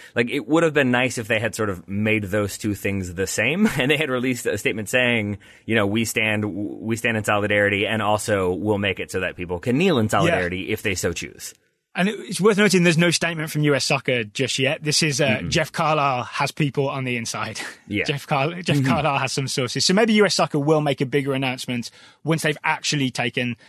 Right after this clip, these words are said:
Speaker 2: some action. It is kind of, um, a, uh, <laughs> I don't know what the word is, like a, a, a clerical maze to get certain
Speaker 1: Mm-hmm.
Speaker 2: things done at U S <laughs> Soccer. So the na-, the maze has to be lab-,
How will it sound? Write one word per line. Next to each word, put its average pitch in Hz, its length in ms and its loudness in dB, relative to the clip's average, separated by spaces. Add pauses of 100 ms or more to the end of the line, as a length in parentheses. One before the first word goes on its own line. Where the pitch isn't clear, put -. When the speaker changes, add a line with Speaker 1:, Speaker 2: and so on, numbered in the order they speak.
(180)
Speaker 2:
some 139 340 -2
action. 151 400 0
It 185 160 0
is 208 140 4
kind 180 200 0
of, 151 120 2
um, 131 360 0 (320)
a, 143 220 0
uh, 135 180 2
<laughs> - 60 -8
I 165 80 -2
don't - 220 -18
know 175 80 0
what - 40 2
the 170 60 -2
word 156 180 2
is, - 160 -6 (240)
like 143 140 -8
a, 135 240 2 (320)
a, 160 180 -6
a 151 100 -12
clerical 160 440 0
maze 151 400 0 (220)
to 143 180 0
get 156 240 -2
certain 123 220 2
Speaker 1:
Mm-hmm. 127 80 2
Speaker 2:
things 139 160 0
done 143 180 0
at 160 80 -4
U 156 140 2
S 147 140 2
<laughs> - 120 -4
Soccer. 170 400 0
So 151 280 2 (260)
the 170 80 2
na-, 180 280 2
the 165 120 2
maze 175 260 2
has 160 140 0
to - 80 -6
be 135 80 0
lab-, 131 240 0